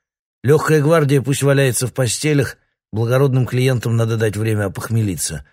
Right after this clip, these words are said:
Короче, на улицах останется одна нечисть. Перекроем все мосты и двинем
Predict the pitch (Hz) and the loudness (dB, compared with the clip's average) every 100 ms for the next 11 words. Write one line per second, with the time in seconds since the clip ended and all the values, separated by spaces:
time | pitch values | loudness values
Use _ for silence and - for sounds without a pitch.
0 | _ _ _ _ _ _ 139 151 151 156 | _ _ _ _ _ _ 2 2 4 2
1 | 165 175 135 127 135 - 143 135 - 139 | 2 0 0 0 -2 0 0 0 0 -4
2 | - 113 123 120 110 80 - - - _ | -2 -2 0 2 0 -2 -8 -10 -10 _
3 | _ _ 127 123 131 170 151 - 147 139 | _ _ -4 -2 0 2 2 2 2 2
4 | 139 - 165 151 131 151 139 | 2 0 0 2 2 4 4